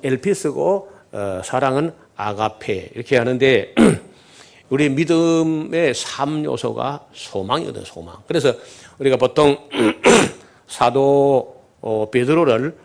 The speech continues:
소망의 사도라 이렇게도 이야기합니다. 소망의 사도. 왜 이 소망의 이야기를 강조하냐 하면, 여러분 예수 믿지 않는 사람이나 하나님을 모르는 사람들은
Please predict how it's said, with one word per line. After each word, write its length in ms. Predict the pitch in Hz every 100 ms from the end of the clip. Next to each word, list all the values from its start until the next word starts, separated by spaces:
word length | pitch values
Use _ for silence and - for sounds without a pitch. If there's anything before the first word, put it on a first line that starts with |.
| _
소망의 960 | - - - 165 190 - 202 196 220 220
사도라 680 | - - 95 104 92 87 85
이렇게도 720 | 87 156 - 160 170 135 -
이야기합니다. 580 | - 98 87 80 85 - - _
소망의 800 | - - 104 117 131 135 165 - -
사도. 520 | - - - - - _ _ _ _ _ _ _ _ _ - - - - -
왜 140 | 143
이 120 | 185 208
소망의 520 | 196 208 220 220 175
이야기를 420 | 147 135 143 120
강조하냐 760 | 123 127 143 135 127 123 117 -
하면, 500 | - 113 165 147 90 - _ _ _ _ _ _ _ _ _ _ _ _ _
여러분 280 | 175 214 220
예수 340 | 165 190 180
믿지 280 | 202 202 -
않는 240 | 165 180 180
사람이나 680 | 170 175 180 175 160 156
하나님을 400 | 147 175 170 156
모르는 280 | 135 131 160
사람들은 680 | 160 151 151 147 165 208 226